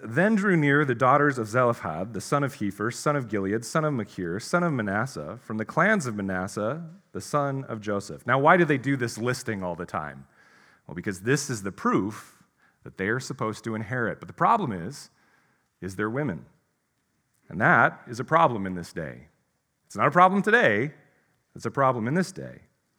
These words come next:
And the names of his daughters were Mahlah, Noah, Hoglah, Milcah, and Tirzah. And they stood before Moses and before Eleazar the priest and before the chiefs and all the congregation at the entrance of the tent of meeting, saying,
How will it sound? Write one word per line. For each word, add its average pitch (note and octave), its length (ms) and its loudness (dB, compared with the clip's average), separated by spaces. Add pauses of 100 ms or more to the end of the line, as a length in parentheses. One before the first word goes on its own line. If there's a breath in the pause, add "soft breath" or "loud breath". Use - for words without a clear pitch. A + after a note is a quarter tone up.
(460)
And F2 80 -6
the G#2+ 60 0
names F3 260 6
of F3+ 60 6
his C#3+ 100 0
daughters C3+ 460 8
were A#2 100 2
Mahlah, F3 640 2
Noah, D#3 520 -2 (200)
Hoglah, E3 480 -4
Milcah, C#3+ 480 -4
and C3+ 100 -8
Tirzah. D#2 440 -8 (640 soft breath)
And A#2+ 60 4
they F#3 80 8
stood G#3+ 320 2
before D#3 240 2
Moses D3+ 420 0
and B2 100 -4
before C3 300 -2
Eleazar D#3 420 2
the G#2 120 -4
priest F#3 360 -2
and A#2 120 -4
before D#3+ 240 -2
the B2 80 -2
chiefs A3 400 -4
and C3+ 80 0
all D#3 100 2
the D3 60 -2
congregation C3 800 -2 (600)
at A2 80 -8
the A#2+ 120 0
entrance E3+ 320 0
of C3+ 60 -8
the C#3 60 0
tent D#3+ 220 -4
of C#3 140 -4
meeting, E3 240 -2
saying, D3 340 -2